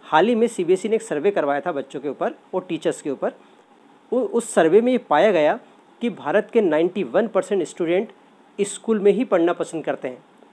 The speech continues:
वो online या घर पे बैठ के पढ़ना पसंद नहीं करते,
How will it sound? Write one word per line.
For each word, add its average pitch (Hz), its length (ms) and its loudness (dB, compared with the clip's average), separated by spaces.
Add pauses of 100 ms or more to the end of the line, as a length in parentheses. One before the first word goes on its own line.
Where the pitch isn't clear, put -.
(180)
वो 175 140 -4
online 175 460 4
या 180 120 2
घर 139 180 -6
पे 202 160 -4
बैठ 165 180 -4
के 196 80 -4
पढ़ना 160 220 -2
पसंद 160 240 -10
नहीं 156 120 -6
करते, 180 300 -6